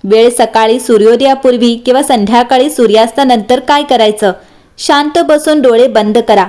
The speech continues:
मनातल्या सगळ्या भीती, शंका बाजूला ठेवा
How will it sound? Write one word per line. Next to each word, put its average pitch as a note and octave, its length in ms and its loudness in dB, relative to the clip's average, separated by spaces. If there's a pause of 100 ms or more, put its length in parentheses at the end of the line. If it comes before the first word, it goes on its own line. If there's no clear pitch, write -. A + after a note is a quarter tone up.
(280)
मनातल्या G3+ 460 0
सगळ्या A3 420 0
भीती, A3+ 500 -2
शंका A3 480 0
बाजूला G#3 440 0
ठेवा A3+ 300 0